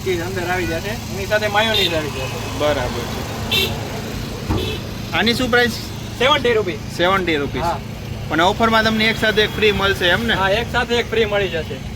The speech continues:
Speaker 2: કે પાંચ થી દસ?
Speaker 1: હા, સાંજે પાંચ થી દસ.
Speaker 2: અને ટાઇમિંગ આપણો ઈ જ છે ને, પાંચ
Speaker 1: સાંજે
Speaker 2: થી દસ?
Speaker 1: પાંચ થી દસ.
Speaker 2: બરાબર છે. હા, તાજું
Speaker 1: અને
Speaker 2: ખાવા
Speaker 1: આપણા માટે
Speaker 2: મળે.
Speaker 1: પણ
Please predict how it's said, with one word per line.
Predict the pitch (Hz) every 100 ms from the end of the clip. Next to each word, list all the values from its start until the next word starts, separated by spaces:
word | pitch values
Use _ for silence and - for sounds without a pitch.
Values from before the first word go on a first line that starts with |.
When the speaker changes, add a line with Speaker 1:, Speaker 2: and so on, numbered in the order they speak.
| - - - - - - - -
Speaker 2:
કે | 175
પાંચ | 180 196 -
થી | 185
દસ? | 185
Speaker 1:
હા, | 175
સાંજે | 185 202 208
પાંચ | 185 190
થી | -
દસ. | - - - - -
Speaker 2:
અને | 156
ટાઇમિંગ | 175 208 240 240
આપણો | 233 240
ઈ | 233
જ | 226
છે | 262
ને, | 240
પાંચ | 175 180
Speaker 1:
સાંજે | 247 247
Speaker 2:
થી |
દસ? | 156
Speaker 1:
પાંચ | 220 -
થી |
દસ. | 196 175 - - - - -
Speaker 2:
બરાબર | 156 147 131 120
છે. | 117 113 - - - - - - - - - - - - -
હા, | 143 139
તાજું | 160 185 196
Speaker 1:
અને | 165
Speaker 2:
ખાવા | 160
Speaker 1:
આપણા | 156 240
માટે | 240 247
Speaker 2:
મળે. |
Speaker 1:
પણ | 240